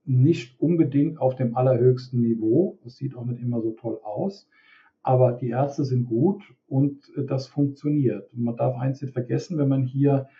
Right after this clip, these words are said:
angestellt ist, in seiner Firma oder wo auch immer, also wenn man hier arbeitet, ist man automatisch krankenversichert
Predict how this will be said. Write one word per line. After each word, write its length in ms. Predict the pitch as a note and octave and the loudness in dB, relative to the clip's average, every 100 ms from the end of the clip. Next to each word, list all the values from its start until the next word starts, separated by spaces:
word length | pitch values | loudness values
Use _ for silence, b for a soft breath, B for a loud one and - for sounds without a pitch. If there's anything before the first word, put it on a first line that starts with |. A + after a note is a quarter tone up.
| B B | B B
angestellt 580 | B2+ B2 D3 - E3 F3+ | -4 0 0 0 0 0
ist, 380 | - G3 - - | 0 -2 -2 -2
in 260 | C3+ C3 | 0 0
seiner 680 | C3 B2 C3 D3 D#3 D#3+ - _ _ | -2 0 2 4 4 2 -4 _ _
Firma 340 | D#3+ D#3 D#3 | 4 6 4
oder 220 | C3+ A#2 | 2 0
wo 120 | A#2 B2+ | 2 0
auch 100 | B2 | 0
immer, 180 | D#3 | 0
also 140 | F3 B2+ | 0 0
wenn 100 | A#2+ | 0
man 100 | A#2 | -2
hier 160 | A#2 | -6
arbeitet, 480 | - G#2+ - D#3+ E3+ | -10 -6 2 2 2
ist 140 | C3+ - | -4 -8
man 140 | A#2+ | -6
automatisch 560 | C3+ - D3+ C3 B2 - | -4 -4 -4 -4 -6 -6
krankenversichert 720 | B2+ C3 C3 C#3+ E3 G#3 | -6 -6 -8 -6 -6 -8